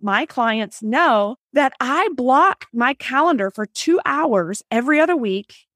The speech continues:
and I write content. Every other week, I write content for two hours. While I'm in flow, I get it done. I'm not switching back and forth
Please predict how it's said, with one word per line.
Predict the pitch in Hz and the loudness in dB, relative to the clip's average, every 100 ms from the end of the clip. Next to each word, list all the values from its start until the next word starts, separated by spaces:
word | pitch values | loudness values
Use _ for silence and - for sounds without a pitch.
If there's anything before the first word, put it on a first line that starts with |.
| _ | _
and | 220 | 0
I | 220 | 2
write | 226 180 190 185 196 - - _ _ _ | 2 -2 -4 -4 -6 -14 -20 _ _ _
content. | - 107 101 101 170 - - - _ _ _ _ _ | -6 -2 -2 -2 -6 -12 -16 -20 _ _ _ _ _
Every | 220 233 269 | 0 4 2
other | 269 285 | 4 2
week, | 214 175 _ - _ _ _ | 0 -4 _ -20 _ _ _
I | 202 | -8
write | 185 175 185 190 - - _ _ _ | -6 -4 -2 -2 -6 -20 _ _ _
content | - 226 208 208 185 - | -6 -2 -2 -2 -6 -6
for | 175 | -10
two | - 262 | -4 -2
hours. | 214 196 165 175 | 0 0 0 -4
While | 185 202 233 | -2 2 4
I'm | 277 311 | 2 2
in | 349 | 0
flow, | 359 247 240 233 226 226 233 _ _ - | -2 -2 2 2 0 -4 -10 _ _ -8
I | 208 | -6
get | 220 - 214 | -6 -2 0
it | 208 - | 0 -4
done. | - 202 175 160 | -4 -2 -2 -2
I'm | 226 | 0
not | 247 240 - | 0 -2 -6
switching | - 240 330 311 | -6 -4 -2 0
back | 311 339 | 0 -2
and | 381 | -4
forth | 311 277 285 | 0 0 0